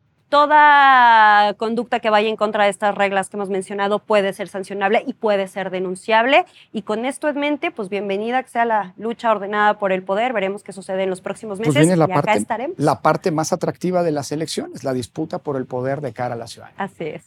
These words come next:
Speaker 2: Bueno, Bárbara, teniendo esto en mente, nos adentramos a las campañas electorales, un momento culminante de nuestra elección, en donde como, eh, electores, como electoras, vamos a conocer la oferta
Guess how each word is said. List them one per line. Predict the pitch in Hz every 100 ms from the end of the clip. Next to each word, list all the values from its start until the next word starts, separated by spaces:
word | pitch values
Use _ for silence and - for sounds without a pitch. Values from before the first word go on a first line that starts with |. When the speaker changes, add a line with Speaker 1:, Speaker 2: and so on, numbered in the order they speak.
| _
Speaker 2:
Bueno, | 180 226
Bárbara, | 214 226 214 -
teniendo | 170 170 254 233
esto | 233 - 185
en | 170
mente, | 208 247 277
nos | 302 175 165
adentramos | 160 156 208 254 262 214 -
a | 151
las | 151 147 139 123
campañas | 143 127 - 220 214 202 170
electorales, | 139 - 135 175 208 196
un | 185 160
momento | 135 139 135 135 - -
culminante | 277 277 220 156 160 180 226 226 _ -
de | 156
nuestra | 160 214 220 - 160 143
elección, | 139 147 254 302
en | 269
donde | 156 156 190
como, | 156 147 131 107
eh, | 131 113 117 107 110 - -
electores, | - 123 - 240 254 139 -
como | 131 117
electoras, | 139 - 269 277 - - -
vamos | - 311 254
a | -
conocer | 214 190 - 226
la | 190
oferta | 147 - 190 170 156